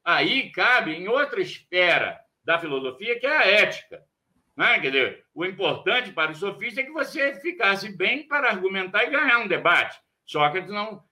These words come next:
não achava isso. Sócrates queria uma verdade. Por quê? Sócrates é uma criação de Platão como se a verdade pré-existisse a nós.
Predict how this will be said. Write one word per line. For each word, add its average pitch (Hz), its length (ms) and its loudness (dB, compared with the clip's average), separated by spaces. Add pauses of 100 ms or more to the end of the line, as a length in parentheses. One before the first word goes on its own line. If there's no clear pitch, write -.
(120)
não 175 140 -4
achava 190 440 2
isso. 180 380 0
Sócrates 196 380 -2
queria 208 260 -6
uma 220 140 0
verdade. 185 680 2 (100)
Por 262 240 -8
quê? 135 480 0
Sócrates 247 440 0
é 240 80 0
uma 196 160 -2
criação 147 500 -4
de 123 80 -16
Platão 196 640 -2 (320)
como 240 220 -6
se - 100 -2
a 247 80 4
verdade 226 720 0
pré-existisse 240 1040 0
a 247 120 0
nós. 196 600 -2